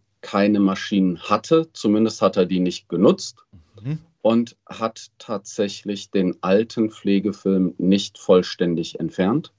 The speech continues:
Speaker 1: mal schnell ausgewischt und hat dann da ein Polymer wieder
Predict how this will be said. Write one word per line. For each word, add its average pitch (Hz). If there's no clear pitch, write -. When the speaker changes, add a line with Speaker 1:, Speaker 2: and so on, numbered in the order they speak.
Speaker 1:
mal 101
schnell 95
ausgewischt 135
und 104
hat 107
dann 104
da 95
ein 95
Polymer 90
wieder 90